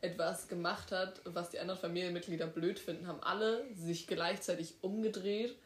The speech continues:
haben den Zeigefinger gehoben und haben auf die Person gezeigt und dann dreimal so „Shame, shame, shame“ gemacht. Das war die, ähm, Shame-Welle in der Familie. Hast du das gehört, Lotte?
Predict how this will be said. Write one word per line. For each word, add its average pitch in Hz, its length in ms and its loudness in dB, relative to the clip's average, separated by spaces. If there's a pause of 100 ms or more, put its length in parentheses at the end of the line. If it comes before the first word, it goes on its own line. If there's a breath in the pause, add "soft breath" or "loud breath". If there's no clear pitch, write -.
(340 loud breath)
haben 190 200 2
den 185 460 2
Zeigefinger 214 600 6
gehoben 190 400 6
und 185 200 2
haben 175 120 2
auf 185 240 4
die 185 80 -6
Person 175 300 2
gezeigt 170 300 2
und 170 80 2
dann 170 120 2
dreimal 175 320 4
so 151 220 0 (260 loud breath)
„Shame, 226 840 8 (260 loud breath)
shame, 277 880 12 (340 loud breath)
shame“ 370 720 8
gemacht. 196 540 4
Das 202 140 -4
war 208 180 8
die, 202 160 2 (280)
ähm, 185 320 2
Shame-Welle 214 760 6
in 175 100 4
der 180 120 4
Familie. 170 720 2 (280)
Hast 247 160 -6
du 220 40 -4
das 185 160 -8
gehört, 247 360 0
Lotte? 175 440 -2